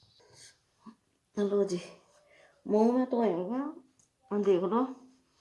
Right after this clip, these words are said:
ਲਓ, ਬਿਲਕੁਲ ਵੀ ਕਿਤੇ ਹੋਰ ਨਹੀਂ। ਜੇ ਕਿਤੇ ਲੱਗ ਵੀ ਜਾਵੇ, ਕੋਈ ਘਬਰਾਉਣ ਵਾਲੀ ਗੱਲ ਨਹੀਂ ਹੈਗੀ। ਲੱਥ ਜਾਂਦਾ ਹੁੰਦਾ ਆ, ਥੋੜ੍ਹਾ ਜਿਹਾ ਸਾਬਣ ਸੁਬਣ ਲਾ ਕੇ ਫਿਰ ਲੱਥ ਜਾਂਦਾ ਆ।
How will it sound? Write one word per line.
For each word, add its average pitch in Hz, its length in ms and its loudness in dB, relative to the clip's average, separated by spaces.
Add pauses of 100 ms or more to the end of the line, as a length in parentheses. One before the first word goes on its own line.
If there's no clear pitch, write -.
(1400)
ਲਓ, 180 200 -10 (1000)
ਬਿਲਕੁਲ 254 480 4
ਵੀ 262 120 2
ਕਿਤੇ 233 320 0
ਹੋਰ 202 260 2
ਨਹੀਂ। 226 320 0 (320)
ਜੇ 240 180 12
ਕਿਤੇ 302 240 6
ਲੱਗ 226 280 8
ਵੀ 240 160 4
ਜਾਵੇ, 247 280 4
ਕੋਈ 277 140 2
ਘਬਰਾਉਣ 254 480 2
ਵਾਲੀ 196 220 4
ਗੱਲ 185 300 8
ਨਹੀਂ 185 120 4
ਹੈਗੀ। 220 340 2 (1300)
ਲੱਥ 185 260 10
ਜਾਂਦਾ 226 360 4
ਹੁੰਦਾ 202 280 0
ਆ, 233 120 4
ਥੋੜ੍ਹਾ 233 260 2
ਜਿਹਾ 240 200 2 (500)
ਸਾਬਣ 190 340 6
ਸੁਬਣ 190 320 0
ਲਾ 190 140 2
ਕੇ 254 140 -2
ਫਿਰ 277 140 -2
ਲੱਥ 165 260 -2
ਜਾਂਦਾ 185 400 -6
ਆ। 127 140 -4